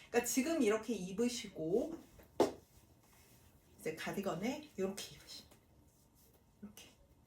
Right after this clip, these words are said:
요게 폴라가 나왔어요. 롱 가디건에다가 이렇게 입으시면 네, 그다음에 만약에 호피 가디건 가지고 계시면 요 안에 폴라가 검정이 있거든요.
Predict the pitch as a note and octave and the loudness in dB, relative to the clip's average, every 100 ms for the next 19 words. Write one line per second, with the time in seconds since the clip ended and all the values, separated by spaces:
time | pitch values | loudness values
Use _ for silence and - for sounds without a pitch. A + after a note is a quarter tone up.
0 | - - - - _ - A#3 A#3+ E4 E4+ | -20 -20 -20 -20 _ 0 4 4 4 2
1 | D4+ - D3 D3 - - - - - - | 4 2 -2 -4 -4 -6 -10 -14 -14 -14
2 | - - - - - - - - - - | -16 -20 -14 -6 -6 -6 -18 -14 -14 -6
3 | G#3+ G#3 G#3 G3+ F3 F3+ E3 D#3+ D#3+ G#3+ | 2 4 4 2 0 0 -2 -2 0 2
4 | G#3 D#3+ D#3+ - D#3+ - C#3+ - - - | 2 0 -6 -8 -10 -10 -10 -12 -14 -20
5 | - _ - - - - F3 D3+ C3+ A3 | -20 _ -20 -20 -20 -12 -2 -2 0 6
6 | A3+ G#3+ G#3 E3+ G3 G#3+ - - G4+ F#4+ | 6 6 6 4 4 0 -2 0 6 6
7 | C4 A#3 G#3+ - F3+ E3+ D#3+ E3+ F3 F#3 | 6 2 2 -2 -4 -4 -6 -6 -4 -4
8 | F#3 F#3 G3+ G3 - E3 G3 G#3+ - D#4 | -6 0 4 6 6 2 2 0 0 2
9 | C4 G#3 - F3 F3+ A#3+ E4 C4+ - - | 2 2 -2 -2 4 6 8 6 2 -10
10 | - - - | -12 -12 -14